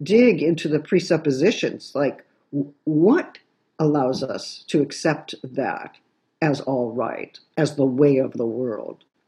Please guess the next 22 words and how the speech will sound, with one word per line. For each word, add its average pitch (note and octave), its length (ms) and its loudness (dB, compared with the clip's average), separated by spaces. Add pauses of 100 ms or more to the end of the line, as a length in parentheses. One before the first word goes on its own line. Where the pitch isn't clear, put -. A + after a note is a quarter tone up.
(500)
right? B2 260 -6 (220)
What B3 260 0
pre-, A#3 140 -10
presuppositions F#3 920 0
are C3+ 120 2
we C#3 140 0
living D3 520 4
with, - 180 -6 (140)
unexamined? E3 800 2 (340)
Seems E3+ 300 -2
to F3 80 -6
me D#3+ 100 2
philosophy D3+ 680 -2
examines D3 680 0
our B2+ 140 -2
presuppositions - 1400 -4 (320)
in D#3 200 -2
order D#3 260 4
to D3+ 140 -10
bring D3 420 2
to D3 100 -4
light - 540 -6